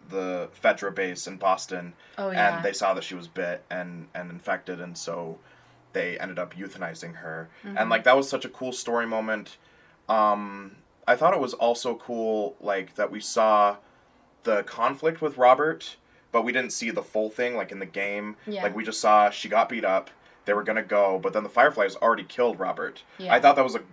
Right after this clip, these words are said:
Speaker 1: interesting choice that they made as a change from the video game to the, um, to the T V show.
Speaker 2: Which
Speaker 1: But I thought it worked out. It clipped the story along really well.
Speaker 2: No, and it made sense to me because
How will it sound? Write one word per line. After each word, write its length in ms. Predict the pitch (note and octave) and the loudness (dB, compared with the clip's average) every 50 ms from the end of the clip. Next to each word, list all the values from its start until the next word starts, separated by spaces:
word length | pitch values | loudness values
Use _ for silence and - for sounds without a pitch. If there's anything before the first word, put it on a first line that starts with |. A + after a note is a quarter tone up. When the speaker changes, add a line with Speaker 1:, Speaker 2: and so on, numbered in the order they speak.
| - - | -16 -12
Speaker 1:
interesting 440 | A2 A2+ - B2 A2+ - A2 G2+ | -12 -10 -10 -10 -10 -10 -10 -10
choice 400 | F2+ - G#2+ G#2 G#2+ A2+ - - | -8 -4 -2 -2 0 -2 -4 -6
that 160 | - A2 G#2 G2+ | -6 -6 -4 -4
they 100 | G2+ G2+ | -4 -4
made 360 | G2+ G2 G2 G#2 A2 A2+ A2+ - _ _ - - - - | -4 -4 -4 -2 -4 -4 -6 -10 _ _ -20 -20 -8 -4
as 140 | - - G#2+ | -4 -4 -4
a 40 | G#2 | -4
change 420 | - - G#2+ G#2 G#2+ A2+ A#2 - | -6 -4 -2 -2 -2 -4 -6 -6
from 180 | - A2 A2 A2 | -4 -4 -4 -2
the 60 | G#2+ | -4
video 220 | A2+ A2+ A2+ A2+ | -4 -2 -2 -2
game 280 | G#2+ A2 A2 A2 A2 G#2+ | -2 -4 -4 -6 -6 -8
to 380 | - - - A2 A2 G#2+ G#2+ | -10 -8 -6 -6 -6 -6 -6
the, 420 | G2 F2+ G2 G2 G2 F#2 F#2 F2+ - - - - - - _ _ - | -6 -8 -8 -6 -6 -4 -6 -6 -8 -12 -20 -20 -20 -20 _ _ -2
um, 800 | G2+ G2+ F#2+ F#2+ F#2 F#2 F2 F2 E2+ F2 F2 E2+ E2+ E2 - E2 _ _ _ _ _ _ - | 0 2 2 2 0 -2 -6 -8 -12 -12 -12 -12 -12 -12 -14 -16 _ _ _ _ _ _ -12
to 120 | - B2 | -10 -10
the 80 | G2+ G2+ | -8 -8
T 180 | - - G#2 F#2 | -8 -10 -8 -8
V 140 | G#2 A2 | -8 -8
show. 400 | G#2+ - - A#2 A#2 B2+ C#3 C#3 - - - - | -4 0 2 2 2 2 2 -2 -8 -16 -12 -4
Speaker 2:
Which 120 | - A#3+ A3+ | -2 0 2
Speaker 1:
But 80 | - | 2
I 60 | A#2 A#2+ | 4 6
thought 140 | D3 C#3+ B2+ | 6 6 6
it 100 | G#2 G2+ | 6 4
worked 240 | G#2+ G#2 G2+ - G2+ | 2 0 0 2 2
out. 240 | F#2 F2+ - - - _ - | 2 2 0 -4 -10 _ -6
It 120 | G#2+ A2 | -6 -4
clipped 160 | - - - - | -2 -4 -6 -6
the 60 | G#2+ | -6
story 260 | - - G#2 G2+ F#2+ | -6 -4 -2 -2 0
along 260 | F#2 F#2+ - - F3 | 0 0 0 -2 -2
really 200 | F3 F#3 F#2 F2 | -4 -6 -8 -8
well. 240 | - - - - - - | -8 -6 -6 -6 -4 0
Speaker 2:
No, 200 | A#3+ C4+ B3 A3 | 2 4 4 4
and 120 | - A3+ A#3 | 4 4 2
it 80 | A3 | 2
made 200 | A3+ A#3+ C4 - | 0 -2 -6 -6
sense 240 | - B3+ A#3 A3 - - | -6 -6 -6 -6 -6 -10
to 100 | - G#3+ | -10 -8
me 160 | G3+ G#3 G#3+ | -6 -4 -4
because 720 | G#3 G3+ G3+ - - G#3 G3+ G3 G3 G3 F#3+ F#3+ - - | -4 -6 -6 -8 -6 -4 -2 0 0 0 -2 -4 -10 -20